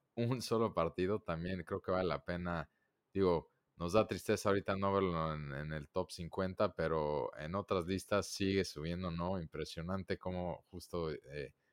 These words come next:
cuando salió hace pocos meses esta lista es el único en el top diez que no estuvo activo en el año. Y pues, digo, como aquí, como lo admiramos, también lo admiramos mucho por lo que hace fuera de la cancha y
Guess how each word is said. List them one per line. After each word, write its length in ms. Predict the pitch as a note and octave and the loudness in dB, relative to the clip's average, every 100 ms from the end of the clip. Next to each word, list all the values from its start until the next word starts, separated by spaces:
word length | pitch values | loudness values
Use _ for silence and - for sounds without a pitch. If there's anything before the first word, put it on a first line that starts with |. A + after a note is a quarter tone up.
| _ _ _ | _ _ _
cuando 340 | - F2 F2 | -2 0 0
salió 540 | E2 E2+ E2+ G#2 B2+ A#2 | 0 0 6 8 10 8
hace 580 | F#2 - F#2 F2 D#2+ C#2+ | 6 2 2 2 2 -2
pocos 320 | - - - E2+ | -10 -10 -4 0
meses 180 | F#2 F2+ | 0 0
esta 160 | F2+ | 0
lista 260 | F2 F#2 F#2+ | 0 0 0
es 140 | F#2 | 0
el 160 | E2+ E2+ | 2 2
único 340 | A2 A#2 - | 2 0 2
en 60 | F#2+ | 2
el 120 | D#2+ | 2
top 220 | E2+ F#2 | 0 0
diez 300 | D#2+ F#2 F2+ | 4 2 2
que 100 | - | -4
no 220 | D2+ F2 F#2+ | -4 2 2
estuvo 340 | - A2 E2+ | 2 0 0
activo 380 | - - F2+ F#2 | -2 -2 0 0
en 60 | |
el 140 | D2+ D2+ | -2 -4
año. 380 | D#2+ E2 G2 - _ _ _ _ _ | -4 -4 -6 -8 _ _ _ _ _
Y 100 | E2+ | -2
pues, 380 | F2+ F2+ - - _ | 2 0 0 -12 _
digo, 480 | - D#3 D3+ F#2+ - _ | 0 4 6 4 2 _
como 460 | - F#2 F#2 F2+ F2 | -6 -2 2 4 4
aquí, 300 | F2 A2 A2+ | 2 2 0
como 240 | A2 G#2 | 2 4
lo 80 | F2+ | 6
admiramos, 360 | E2+ F2 G2 A2 | 6 4 2 2
también 200 | F2+ F#2 | 0 4
lo 80 | F#2+ | 4
admiramos 280 | F#2 F#2 | 4 0
mucho 220 | F2 F#2 F2 | -2 -4 0
por 140 | E2+ | 0
lo 100 | D2+ | 2
que 80 | F2+ | 0
hace 160 | F2 | 0
fuera 240 | F2+ G2 F#2 | 0 4 6
de 60 | |
la 100 | D#2+ | 4
cancha 380 | - F2+ F2+ G#2 | 2 -2 -2 0
y 180 | F2 D2 | 0 -2